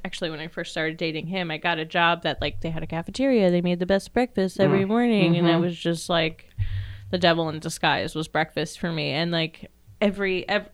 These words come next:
Speaker 1: ever since then, I've ate breakfast, and I'm just like, <sighs> and I, at ten o'clock every day, my body's like, "Oh, I need to eat," and I'm like, "Do you really need to eat?" So I stopped doing that, and I'm like, "No, just push through it. It's only another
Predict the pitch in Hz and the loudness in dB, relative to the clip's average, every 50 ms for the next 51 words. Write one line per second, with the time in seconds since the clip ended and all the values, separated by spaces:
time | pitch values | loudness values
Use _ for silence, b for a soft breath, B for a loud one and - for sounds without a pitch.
0 | - - - - - 233 208 214 208 202 - 208 202 196 - - 202 180 175 165 | -8 -4 -4 6 6 8 8 8 6 4 2 2 2 2 2 2 2 2 2 0
1 | 170 - 185 180 165 - - - 180 196 202 - 185 180 180 - - 190 190 185 | 0 0 -2 -2 -2 -4 -2 0 0 0 0 -2 -4 -4 -4 -4 -6 -6 -6 -6
2 | 180 185 180 - - 180 180 175 - 175 - - - - - 196 202 190 180 - | -8 -8 -10 -8 -6 -6 -6 -6 -8 -10 -12 -12 -12 -8 -6 -4 -2 -2 -4 -4
3 | - - - 196 190 - - - 220 220 - - 214 196 190 196 185 175 175 180 | -8 -4 -2 -2 0 4 4 6 6 6 6 6 6 6 6 4 2 2 4 4
4 | 175 175 175 175 175 180 170 165 170 170 - - 147 - 196 190 185 185 180 190 | 4 4 6 8 10 10 10 10 10 8 8 6 6 6 8 8 8 8 6 2
5 | 185 175 175 196 196 185 160 - 208 202 196 202 214 220 214 95 98 226 247 262 | -2 -2 -2 -2 -2 -4 -4 -6 -8 -10 -6 -4 -4 -2 -2 -4 -4 -4 -6 -6
6 | 262 269 262 269 262 269 262 254 262 - 240 247 254 262 320 b b b b b | -6 -8 -8 -10 -10 -12 -12 -12 -12 -8 -8 -6 -6 -8 -8 b b b b b
7 | b b b b b b - - 214 196 190 - - - 285 302 277 226 190 185 | b b b b b b 2 4 4 4 4 2 8 10 12 12 12 12 12 10
8 | - - - 254 262 269 269 226 190 180 170 165 156 185 190 190 185 170 170 202 | 8 6 4 4 4 6 6 4 4 4 2 4 2 2 2 2 2 2 4 6
9 | 214 208 190 165 175 175 - - 208 202 - - 214 175 151 143 143 - - 185 | 6 6 6 6 2 -2 0 0 0 0 0 0 0 2 2 2 2 2 2 4
10 | 185 185 180 185 180 185 180 175 175 | 4 4 4 4 4 4 4 4 2